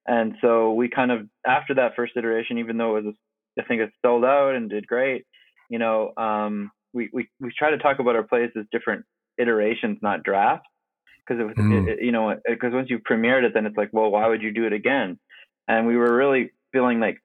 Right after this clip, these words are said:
Speaker 1: that Leanna had really written the first half of a story. And, and to write the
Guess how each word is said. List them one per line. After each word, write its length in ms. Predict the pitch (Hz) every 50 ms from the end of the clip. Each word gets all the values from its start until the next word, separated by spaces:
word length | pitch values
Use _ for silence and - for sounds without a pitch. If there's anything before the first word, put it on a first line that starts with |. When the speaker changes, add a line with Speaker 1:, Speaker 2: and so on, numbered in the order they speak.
| _ _ -
Speaker 1:
that 180 | - 110 - - _ _ _ -
Leanna 340 | 127 123 123 123 120 113 117
had 100 | 123 110
really 300 | 107 117 117 117 110 110 - -
written 220 | 110 131 123 98 113
the 80 | 131
first 240 | - - 113 113 -
half 360 | - - - 110 120 131 - 113
of 100 | 104 101
a 60 | - - _
story. 360 | - 98 90 78 69 - - _ _ _ _ _ _ _ _ _ _ -
And, 440 | 110 107 104 104 104 107 104 - -
and 240 | - 110 107 104 104
to 100 | - 117
write 180 | 117 113 110 -
the 60 | -